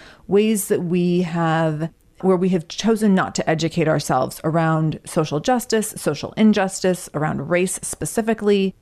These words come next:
and we all have work to do around this. And specifically my white listeners, which I know is the majority of you, we all have work to do around this. And even people who, you know, like myself, who have done work around this in the years leading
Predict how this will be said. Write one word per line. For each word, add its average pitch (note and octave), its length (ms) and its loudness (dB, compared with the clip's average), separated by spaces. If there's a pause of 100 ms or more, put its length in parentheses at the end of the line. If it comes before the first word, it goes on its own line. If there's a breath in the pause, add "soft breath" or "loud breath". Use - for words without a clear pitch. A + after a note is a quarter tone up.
(300)
and F#3+ 140 6
we A3+ 220 4
all B3+ 220 4
have A3 220 0
work F3 220 2
to F3+ 120 -2
do D#3 120 2
around A#2+ 320 0
this. A#2+ 280 -2
And D3+ 340 -4
specifically D#3 760 -2
my D#3 160 2
white D3 240 0
listeners, D3 460 -4
which D#3 160 -2
I D3+ 40 -2
know D3+ 200 -2
is D3 160 -6
the D#3 80 -6
majority D#3+ 560 2
of D3 160 0
you, D3+ 180 0
we E3 240 0
all F#3+ 280 4
have G3+ 200 0
work D3+ 140 0
to - 80 -12
do D3 100 -2
around F2+ 300 -4
this. - 240 -6
And E3+ 240 -2
even A3 400 4
people E3+ 480 0
who, D3+ 640 -4
you F3+ 100 -4
know, D#3 140 -2
like G3 240 -2
myself, B3 560 0
who G3 140 -2
have F3+ 180 0
done F#3+ 240 4
work F#3 180 2
around D3+ 260 0
this D3+ 200 -4
in E3 100 0
the D#3+ 60 0
years F3 320 2
leading D#3+ 260 2